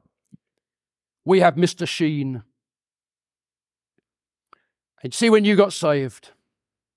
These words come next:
th-, there wasn't some kind of application of a spiritual Mister Sheen and a yellow duster. Don't you polish up well.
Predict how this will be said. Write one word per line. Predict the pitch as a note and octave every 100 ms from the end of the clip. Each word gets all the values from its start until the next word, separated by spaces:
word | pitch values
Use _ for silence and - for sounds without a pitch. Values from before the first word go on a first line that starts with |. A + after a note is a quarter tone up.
| _ _ _ _ _ _ _ -
th-, | F#3 F3
there | F3+
wasn't | A3+ G3+ A3+
some | A#3+ A#3 G3+
kind | G3 G#3 F#3+
of | F#3
application | G#3+ G3 G3 G3+ F#3+ F#3 D#3+
of | D3+
a |
spiritual | - - G#3 G#3+ F#3 F3+
Mister | F3 - D#3
Sheen | - F3+ D#3+ C#3 A#2 G#2 _ _ _ _ _ -
and | D3
a | D#3
yellow | F#3+ F#3
duster. | F3 F3 - - G#2+ - _ _ _ _ _ _ _ _ -
Don't | F3 G3+
you | G3
polish | F3+ F#3 F#3
up | F#3 F3+
well. | E3+ D#3 C3 G#2+ -